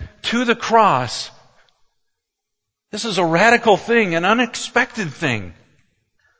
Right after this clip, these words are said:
So, just to remind you how unexpected the cross was, I brought it a, a little, a visual for us today, okay?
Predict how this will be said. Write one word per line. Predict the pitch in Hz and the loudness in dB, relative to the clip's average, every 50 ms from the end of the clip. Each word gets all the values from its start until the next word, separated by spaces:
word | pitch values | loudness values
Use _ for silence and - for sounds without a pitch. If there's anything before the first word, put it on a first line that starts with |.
| _ _ _ _ _ _ _ _ _ _ _ _ _ _ _ _ _ _ _ _ | _ _ _ _ _ _ _ _ _ _ _ _ _ _ _ _ _ _ _ _
So, | - - 185 160 127 - - - - - - - - - - - | 0 4 4 4 4 2 -2 -14 -20 -20 -20 -20 -20 -20 -20 -6
just | - 208 214 - - | -4 -4 -2 0 0
to | 240 | 0
remind | 226 208 190 180 175 180 190 214 233 220 | 0 2 2 4 6 6 6 6 4 2
you | 185 175 156 | 0 -2 -4
how | 135 - 175 175 170 | -2 0 0 2 4
unexpected | 165 196 202 175 - - - - - - 208 208 208 - 170 151 143 135 - - - - - - - - | 4 4 2 2 -2 -6 -8 -8 0 0 0 0 0 0 -2 -2 -2 -2 -6 -16 -18 -20 -20 -20 -16 -8
the | - 143 | -8 -8
cross | - - - 196 185 190 - - - | -6 0 2 4 4 4 4 0 -4
was, | 175 160 156 185 196 175 151 123 120 - - - - - - _ _ _ _ _ _ _ _ _ _ _ _ _ _ _ _ _ _ _ _ _ _ _ _ _ _ _ _ _ _ _ _ _ _ _ _ _ _ - | -6 -2 2 4 4 4 4 2 -2 -6 -8 -10 -12 -20 -20 _ _ _ _ _ _ _ _ _ _ _ _ _ _ _ _ _ _ _ _ _ _ _ _ _ _ _ _ _ _ _ _ _ _ _ _ _ _ -2
I | 139 156 | -2 0
brought | 139 151 156 165 170 170 | 2 4 4 4 6 4
it | 156 | 4
a, | 147 135 147 143 | 2 4 4 4
a | |
little, | 139 143 156 151 139 123 120 - - - - - - - | 4 4 2 2 2 -2 -2 -8 -18 -20 -20 -20 -12 -8
a | 123 120 | -6 -2
visual | 139 165 156 139 131 113 101 95 | -2 -2 -2 -2 -4 -6 -6 -8
for | - - 127 110 | -6 -4 -2 -2
us | 98 92 - | -2 -2 -4
today, | - 131 110 98 87 78 - - - | -8 -6 -4 -4 -6 -8 -14 -20 -10
okay? | - 139 131 151 175 | -4 0 0 0 0